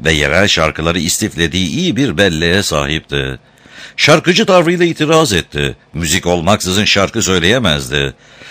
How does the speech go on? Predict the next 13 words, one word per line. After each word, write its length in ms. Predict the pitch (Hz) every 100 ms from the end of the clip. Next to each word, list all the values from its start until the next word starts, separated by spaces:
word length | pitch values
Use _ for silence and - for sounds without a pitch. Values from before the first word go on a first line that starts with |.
| -
Tarını 360 | - 160 160 196
getirmek 500 | 156 147 147 139 147
için 240 | 131 139
de 120 | 135 78
evi 180 | 80
çok 240 | - 175 135
uzaktı. 640 | - 78 71 - 67 64 - _ _ - - -
Gramofonunu 840 | - 190 185 85 - 78 73 82 92
aşağı 360 | 92 120 135
indirtmeyi 500 | 101 104 117 98 117
düşünmeye 520 | 95 - 92 80 98 76
başlamıştı 460 | 76 76 71 82
Juliet. 520 | 69 76 69 69 65